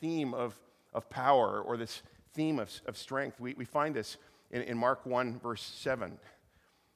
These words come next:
where, where John the Baptist says, "After me comes one more powerful than I," referring to Jesus, that the stronger one,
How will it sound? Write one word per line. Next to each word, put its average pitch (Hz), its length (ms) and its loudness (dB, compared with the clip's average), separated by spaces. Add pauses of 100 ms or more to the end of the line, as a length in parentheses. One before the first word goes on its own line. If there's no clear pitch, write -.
(180)
where, 120 240 4
where 117 140 -4
John 127 260 4
the 123 80 0
Baptist 117 720 2 (480)
says, 117 420 0
"After 139 380 4
me 123 220 0
comes 127 420 0
one 123 240 2
more 113 260 4
powerful 123 600 0
than 92 160 -6
I," 85 200 -6 (1000)
referring 131 360 -2
to 120 100 -4
Jesus, 110 480 -4
that 120 260 6 (160)
the 117 80 0
stronger 131 680 2
one, 95 260 -2